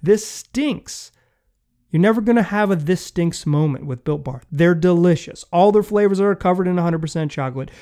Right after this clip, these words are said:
They're soft and easy to chew. They got that candy bar-like texture. And in addition to being yummy, they're also low-calorie, low-sugar, high-protein, high in fiber.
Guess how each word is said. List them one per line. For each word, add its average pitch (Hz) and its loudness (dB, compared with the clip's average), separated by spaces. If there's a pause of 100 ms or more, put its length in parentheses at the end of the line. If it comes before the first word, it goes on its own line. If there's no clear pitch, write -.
(100)
They're 147 -4
soft 165 -2
and 175 2
easy 170 0
to 160 -2
chew. 156 -4
They 165 -2
got 175 -6
that 214 -8
candy 190 -2
bar-like 151 -2
texture. - -20 (680)
And 240 2 (600)
in 160 0
addition 202 0
to 226 -2
being 226 2
yummy, 190 2 (180)
they're 240 -8
also 269 -4
low-calorie, 220 0
low-sugar, 180 -2
high-protein, 156 -4
high 139 -12
in 131 -8
fiber. - -18